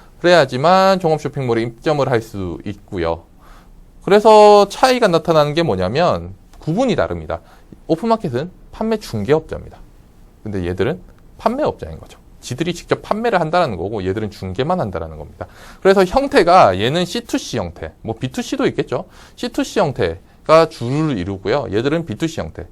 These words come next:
얘들이 직접 파는 거니까요. 그리고 입점 방식, 아까 말씀드렸다시피 얘들은 제한 없이 입점할 수 있습니다. 하지만 얘들은 엠디와 협의를 통해서 입점을 해야 됩니다.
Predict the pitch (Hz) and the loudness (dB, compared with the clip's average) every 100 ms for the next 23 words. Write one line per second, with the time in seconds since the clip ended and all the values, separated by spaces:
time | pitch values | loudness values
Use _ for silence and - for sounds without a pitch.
0 | - 110 170 - - 185 - 240 269 277 | -4 0 0 -2 -2 -4 0 -2 -2 -6
1 | 90 - 82 113 - - - - 175 165 | -6 -10 -10 -12 -14 -20 -20 -8 -2 0
2 | 190 - 254 254 226 160 151 98 87 - | -2 2 4 4 4 0 0 -2 -2 0
3 | 139 104 143 151 156 123 - 117 95 98 | 0 0 -2 -4 -4 -4 -6 -4 -2 0
4 | 131 180 180 - 110 131 90 95 90 107 | 0 -2 -4 -2 0 0 -4 -10 -6 -4
5 | 90 - 78 - 82 80 - - - - | -4 -6 -12 -12 -14 -14 -18 -20 -20 -8
6 | - 120 123 107 107 120 127 127 143 143 | -4 -2 -2 0 0 0 0 -2 -4 0
7 | 139 160 - 170 180 165 135 95 92 151 | 0 0 -6 -4 -2 -2 -4 -4 -2 -4
8 | 90 - 92 90 120 76 80 - | -6 -6 -6 -4 -6 -6 -12 -16